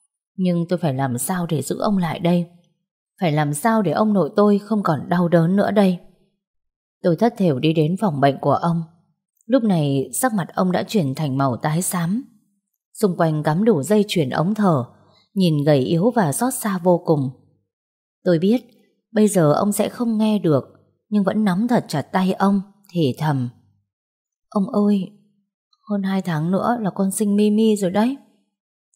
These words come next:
Ông phải thật cố gắng nhá. Hai tháng nữa thôi là ông thấy mặt Mimi rồi. Ảnh siêu âm năm D thì nét đấy, nhưng mà tận mắt nhìn thấy vẫn tốt hơn nhiều chứ ông nhỉ?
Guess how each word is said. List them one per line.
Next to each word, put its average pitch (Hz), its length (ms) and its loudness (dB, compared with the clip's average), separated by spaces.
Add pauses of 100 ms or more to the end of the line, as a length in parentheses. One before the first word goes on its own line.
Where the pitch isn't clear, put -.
(120)
Ông 220 180 -4
phải 175 100 -4
thật 151 200 -4
cố 165 200 0
gắng 180 320 0
nhá. 262 180 2 (840)
Hai 196 220 -4
tháng 180 300 -2
nữa 190 180 0
thôi 220 280 2 (320)
là 208 120 -4
ông 220 240 -2
thấy 208 100 2
mặt 233 220 2
Mimi 233 460 2
rồi. 190 360 2 (1120)
Ảnh 139 200 -2
siêu 180 200 -4
âm 185 220 0
năm 180 220 -2
D 180 40 2 (260)
thì 170 100 -2
nét 190 320 0
đấy, 247 200 0 (840)
nhưng 240 160 -2
mà 202 80 0
tận 247 300 -4
mắt 247 200 -2
nhìn 165 220 0
thấy 170 200 -2
vẫn 262 180 -8
tốt 285 220 2
hơn 254 220 -2
nhiều 214 280 2
chứ 254 120 -2
ông 254 200 2
nhỉ? 170 260 2